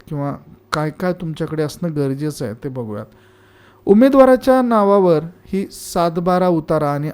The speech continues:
आठ अ असला पाहिजे. उमेदवार हा अनुसूचित जाती प्रवर्गातील असावा. उमेदवाराच्या वार्षिक उत्पन्न दीड लाखांपर्यंतच असावे.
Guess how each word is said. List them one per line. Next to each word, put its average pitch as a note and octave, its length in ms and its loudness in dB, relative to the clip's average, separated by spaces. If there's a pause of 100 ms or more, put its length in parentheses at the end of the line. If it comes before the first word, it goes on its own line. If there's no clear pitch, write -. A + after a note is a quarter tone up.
(120)
आठ C#3 280 -6
अ D3 40 0
असला C#3+ 400 -4
पाहिजे. B2 400 -8 (680)
उमेदवार C#3+ 460 -2
हा C#3 180 -4 (120)
अनुसूचित C#3+ 720 -8
जाती C#3+ 380 -8
प्रवर्गातील C#3 680 -2
असावा. C3+ 380 -6 (640)
उमेदवाराच्या A#3 640 4 (180)
वार्षिक E3 520 -2
उत्पन्न F3 500 -4
दीड D3+ 300 -2
लाखांपर्यंतच D#3 1000 -4
असावे. C3+ 380 -4